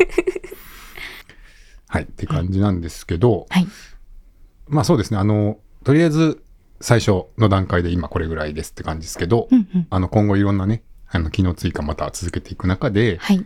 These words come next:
Speaker 1: えー、ここからはプレミアムプランの方の方がたくさん使えますよとか、
Speaker 2: うん。
Speaker 1: そういうような、
Speaker 2: うん。
Speaker 1: あの、差っていうのは、まあ、いつもこれはプレミアムプランの人はちょっと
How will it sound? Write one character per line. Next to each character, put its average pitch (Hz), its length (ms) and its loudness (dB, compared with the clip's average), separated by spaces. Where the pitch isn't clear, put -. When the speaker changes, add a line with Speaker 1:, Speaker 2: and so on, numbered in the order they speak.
Speaker 1:
え 90 100 0
ー、 80 60 -4
こ 92 140 0
こ - 80 -10
か 113 120 4
ら 107 120 4
は 147 260 2
プ 107 60 4
レ 98 100 4
ミ 98 100 2
ア 90 60 2
ム 85 60 0
プ 98 100 -2
ラ 85 80 0
ン 78 60 -4
の 73 80 -6
方 90 200 0
の 87 60 2
方 90 120 0
が 120 120 2
た 90 120 -2
く - 60 -6
さ 78 120 -4
ん 71 40 -6
使 - 160 -6
え 76 60 -2
ま 73 120 -8
す - 120 -10
よ 80 80 -6
と - 100 -16
か、 - 220 -4
Speaker 2:
う 214 40 8
ん。 180 180 2
Speaker 1:
そ - 160 0
う 87 60 0
い 85 100 -2
う - 20 -2
よ 82 100 -2
う - 20 -8
な、 71 160 -10
Speaker 2:
う - 60 0
ん。 185 140 -2
Speaker 1:
あ 85 120 -6
の、 71 60 -8
差 - 180 -4
っ 76 60 -12
て - 120 -12
い 73 40 -8
う - 20 -8
の 71 80 -8
は、 - 220 -14
ま 85 160 -2
あ、 101 40 -6
い 101 100 -2
つ - 100 0
も 80 240 -2
こ 117 120 2
れ 113 200 0
は 151 160 4
プ - 100 -4
レ 107 80 6
ミ 104 120 6
ア 98 40 2
ム 104 140 0
プ - 160 0
ラ 95 60 4
ン 78 260 -4
の 73 100 -6
人 - 180 0
は 135 220 4
ち - 60 2
ょ - 20 6
っ - 40 2
と - 200 -4